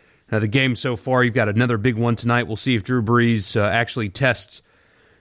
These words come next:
uh, a defense down the field, unlike what he did last week. No Mike Thomas, uh, for the Saints. So, uh, this is why you sign a guy like Emmanuel Sanders.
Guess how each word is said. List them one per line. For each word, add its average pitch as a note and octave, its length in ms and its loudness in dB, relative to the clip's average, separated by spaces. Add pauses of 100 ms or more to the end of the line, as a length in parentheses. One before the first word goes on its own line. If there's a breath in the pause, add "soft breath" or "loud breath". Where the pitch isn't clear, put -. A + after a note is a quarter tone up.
(120)
uh, F2+ 220 -4
a C3 100 -2
defense B2 460 -2
down B2+ 360 0
the A2+ 60 -6
field, C3 280 -2
unlike A2+ 320 -2
what A#2+ 100 -4
he G#2+ 80 -4
did G#2+ 220 0
last A#2 320 0
week. A2+ 320 -4 (500)
No D#3 180 6
Mike F#3 220 4
Thomas, A2 560 -14 (160)
uh, G#2+ 220 -12
for G#2+ 120 -10
the F#2+ 120 -10
Saints. G2+ 480 -6 (520 soft breath)
So, G2 440 2
uh, F#2+ 140 2
this A2+ 180 0
is A#2+ 100 0
why B2+ 140 4
you B2+ 100 0
sign C3+ 280 0
a B2 40 -2
guy B2 140 0
like B2+ 160 0
Emmanuel B2 400 2
Sanders. A2 520 -2